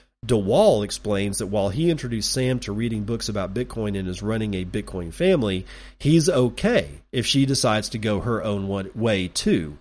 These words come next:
Quote, "Maybe one day she'll come to me and say, 'Hey, Dad, you know, I think Bitcoin is terrible.' I'll say, 'Okay, tell me why, you know, explain to me why, and we'll discuss this.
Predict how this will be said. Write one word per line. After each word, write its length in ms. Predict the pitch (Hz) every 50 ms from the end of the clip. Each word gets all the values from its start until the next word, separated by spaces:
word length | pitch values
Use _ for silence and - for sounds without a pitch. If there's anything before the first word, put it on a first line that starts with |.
| _ -
Quote, 320 | - 175 131 87 - - _ _ _ _ _ _ _ _ - - _ _ _ - -
"Maybe 300 | 117 139 156 180 190 233
one 240 | 226 202 175 151 110
day 220 | 85 82 76 80 - - - - - - -
she'll 220 | - - - 151 139
come 200 | - 147 175 180
to 100 | - 202
me 180 | 143 110 101 101
and 100 | 104 -
say, 160 | - 90 80
'Hey, 220 | 82 123 131 113
Dad, 300 | 113 120 98 - - - - _ _ _ _ - - _ -
you 120 | 123 131
know, 180 | 123 120 110 -
I 120 | 110 123
think 220 | 123 - 160 131 107
Bitcoin 360 | 117 139 135 - 131 120 104
is 100 | 87 -
terrible.' 480 | - 139 131 113 95 82 78 71 67 - - _ _ _ _ _
I'll 200 | - - 101 117
say, 300 | - - 135 117 104 92 - - _ -
'Okay, 300 | 120 - - - 120 107
tell 180 | 107 - 131 123
me 140 | 117 120 117
why, 460 | 120 135 135 131 131 131 135 135 139 - _ _ _
you 120 | - 113 107
know, 320 | 101 92 87 90 107 123
explain 480 | 107 104 107 - - 135 139 139 143 143
to 80 | 139
me 100 | 120 107
why, 360 | 95 90 90 78 73 71 73 80
and 160 | 90 98 101
we'll 140 | 120 120 117
discuss 440 | 117 113 - - - 143 131 - -
this. 360 | - - - - - -